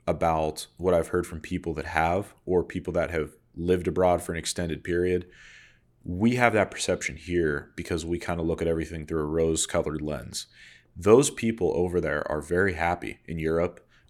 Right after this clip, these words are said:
um, and in some other countries because of the, the lifestyle they've created for themselves through their society. We have, we have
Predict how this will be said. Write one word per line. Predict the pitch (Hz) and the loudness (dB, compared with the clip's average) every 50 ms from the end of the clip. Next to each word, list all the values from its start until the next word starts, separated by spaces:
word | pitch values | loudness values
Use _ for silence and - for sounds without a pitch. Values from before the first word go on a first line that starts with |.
| _ - | _ -2
um, | 80 82 76 71 69 71 69 71 67 - - | -2 0 0 -2 -4 -6 -8 -10 -14 -16 -10
and | - 80 85 | -6 -4 -4
in | 82 80 | -2 -2
some | - - 95 87 90 | -2 -2 0 0 0
other | 78 78 76 | -2 -2 -2
countries | - 95 90 87 - - 82 80 78 | -2 -4 -4 -4 -4 -2 -4 -4 -4
because | - 80 76 - 87 82 80 82 80 - - _ _ _ _ _ | -6 -8 -4 -2 -2 0 0 0 -2 -4 -10 _ _ _ _ _
of | 80 82 78 78 - - | -8 -8 -8 -8 -14 -16
the, | 80 80 85 - - - | -14 -12 -12 -14 -14 -10
the | 80 87 82 | -4 -2 0
lifestyle | 78 85 92 101 110 110 - - - 98 95 92 92 90 90 90 87 - _ _ _ _ _ _ _ - - | 2 4 4 4 4 2 0 2 4 4 4 4 4 2 2 0 -4 -10 _ _ _ _ _ _ _ -2 2
they've | 95 92 - | 2 2 2
created | - - 92 90 87 85 85 85 | 2 0 2 2 4 2 2 -2
for | - 90 | -2 -6
themselves | 82 85 82 - - 85 80 78 - - _ | -6 -2 -4 0 0 0 0 0 -4 -10 _
through | - - - 95 92 87 | -18 -8 -4 -2 -2 0
their | 82 85 82 80 80 78 76 76 - - _ _ _ _ _ _ _ _ _ _ | 0 2 2 2 2 2 0 -2 -6 -10 _ _ _ _ _ _ _ _ _ _
society. | - - - 87 - - 85 80 78 71 69 69 - - - _ _ _ _ _ _ _ _ _ _ - | -8 -6 -2 -2 0 2 2 2 2 0 -2 -4 -8 -12 -18 _ _ _ _ _ _ _ _ _ _ -4
We | 90 101 107 107 | 0 2 2 4
have, | 120 110 98 92 - - | 4 2 2 0 -6 -6
we | - 107 107 107 | -2 -2 0 2
have | 113 98 92 | 2 0 0